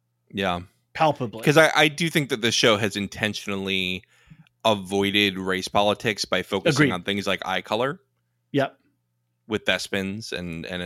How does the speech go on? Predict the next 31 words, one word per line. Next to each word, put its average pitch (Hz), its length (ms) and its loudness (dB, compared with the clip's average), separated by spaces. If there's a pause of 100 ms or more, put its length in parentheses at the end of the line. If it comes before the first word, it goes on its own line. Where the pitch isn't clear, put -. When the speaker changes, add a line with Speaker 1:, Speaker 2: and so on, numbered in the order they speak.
Speaker 1:
Anacreons. 92 720 -6 (100)
So, 87 420 -4 (520)
yeah, 135 240 6
I, 101 340 2
it's, 113 240 -2
it's - 360 -6 (180)
interesting. 95 540 -2
I, 104 140 2
I 143 120 4
don't, 196 200 2
I 147 100 4
don't 196 120 2
think 175 200 0
they're 147 160 4
avoiding 120 340 4
the 98 140 0
issues, 131 280 0
but 113 100 0
I 104 80 4
think 101 220 -6
they're 95 100 -2
trying 101 260 0
to 101 80 -6
remove 92 340 -4
it 101 120 -2
one 95 180 -4
level 92 280 -4
from 95 220 -8
the 87 80 -10
real 90 240 -4
world 98 380 -2